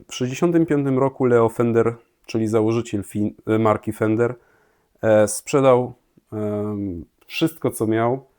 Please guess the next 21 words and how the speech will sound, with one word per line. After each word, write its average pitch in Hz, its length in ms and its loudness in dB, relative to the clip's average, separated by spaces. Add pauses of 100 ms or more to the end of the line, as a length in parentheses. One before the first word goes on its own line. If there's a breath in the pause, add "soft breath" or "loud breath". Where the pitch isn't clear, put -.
(540)
e, 110 360 2
czyli 113 300 -2
swoją 113 340 0
firmę, 151 500 -2 (720 soft breath)
e, 104 280 -6
takiej, 120 520 -2
e, 101 100 -2 (440)
mało 131 420 2
może 113 300 0
znanej, 110 580 0
e, - 80 -6 (240)
firmie, 113 920 -2
e, 104 180 -4
C - 200 -8
B 113 100 -4 (140)
S. - 240 -14 (580)
Znaczy, 110 220 -8
no, 113 220 -2
ja 113 120 -4
to 107 180 -12
taki 104 300 -10